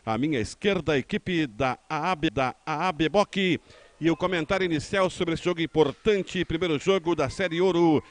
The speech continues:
Aqui vem chegando com Thiago Lousada. Boa noite.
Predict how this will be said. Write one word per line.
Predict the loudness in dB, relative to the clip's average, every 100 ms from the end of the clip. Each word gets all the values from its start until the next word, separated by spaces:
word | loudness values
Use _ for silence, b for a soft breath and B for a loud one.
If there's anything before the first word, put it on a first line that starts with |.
| B B B B
Aqui | -4 -2 -2
vem | -2
chegando | -2 -2 -2 -2 -2
com | 0 0 0 -4 -12 _ _ -18
Thiago | -8 -4 -4 -4 -2 2 4 4 2 0 -4 _ _ _ _ _ _ _ _ _ _ 2
Lousada. | 4 4 0 -2 -2 -2 -2 -4 -6 -6
Boa | 0 0
noite. | 0 -2 -2